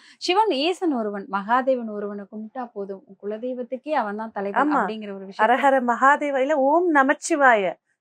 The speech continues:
Speaker 2: இந்த வார்த்தை சொன்னா போதும், குலதெய்வத்தோட அருளும் கிடைக்கும், பதினாறு செல்வங்களுக்கு இருக்கக்கூடிய மகாலட்சுமியை ஈஸியா எப்படி கூப்பிடலாம்? நீங்க மகாலட்சுமி வந்து செல்வத்தோட அதிபதி, குபேரன் செல்வத்தோட அதிபதி, அந்த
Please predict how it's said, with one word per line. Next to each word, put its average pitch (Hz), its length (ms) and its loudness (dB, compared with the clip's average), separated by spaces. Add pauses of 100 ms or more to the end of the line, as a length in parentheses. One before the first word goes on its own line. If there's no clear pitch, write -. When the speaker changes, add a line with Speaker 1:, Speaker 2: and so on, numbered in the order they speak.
Speaker 2:
இந்த 214 240 0
வார்த்தை 254 440 6
சொன்னா 269 340 0
போதும், 196 380 -6 (380)
குலதெய்வத்தோட 277 640 2
அருளும் 262 380 0
கிடைக்கும், 254 360 -6
பதினாறு 277 800 6
செல்வங்களுக்கு 277 760 2 (400)
இருக்கக்கூடிய 233 640 -2 (280)
மகாலட்சுமியை 269 880 -2
ஈஸியா 254 360 -2
எப்படி 214 200 -8
கூப்பிடலாம்? 196 340 -10 (340)
நீங்க 214 220 -8
மகாலட்சுமி 262 640 2
வந்து 247 220 -8 (420)
செல்வத்தோட 269 540 0
அதிபதி, 220 500 -2
குபேரன் 262 540 0
செல்வத்தோட 240 560 0
அதிபதி, 208 320 -8 (500)
அந்த 196 280 -2